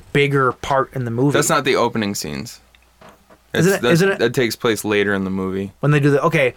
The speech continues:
Speaker 1: Well, they, they flash back to the
Speaker 2: Yeah.
Speaker 1: original Coven. Maybe that's what I was thinking
Speaker 2: Right.
Speaker 1: of. But, uh, in the scenes where they kill that Coven, though, uh,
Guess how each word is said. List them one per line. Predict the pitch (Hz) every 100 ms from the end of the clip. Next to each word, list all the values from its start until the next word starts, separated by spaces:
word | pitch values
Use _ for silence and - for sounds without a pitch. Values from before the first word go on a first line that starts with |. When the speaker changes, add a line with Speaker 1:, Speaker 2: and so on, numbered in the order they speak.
| - -
Speaker 1:
Well, | 180 185
they, | 202
they | 185 202
flash | - 202 196
back | 156 170 156
to | -
the | 156
Speaker 2:
Yeah. | 143
Speaker 1:
original | 147 139 139
Coven. | 139 127 123
Maybe | 123
that's | 120 -
what |
I | 120
was | 110
thinking | 117 95
Speaker 2:
Right. | 113
Speaker 1:
of. | 110
But, | 127 120 - - - -
uh, | 143 147
in | 180
the | 170
scenes | - 208 175
where |
they | 156 135
kill | - 240 156 127 -
that | 135 131 127 -
Coven, | - 202 143
though, | 117 107 - - - -
uh, | 139 143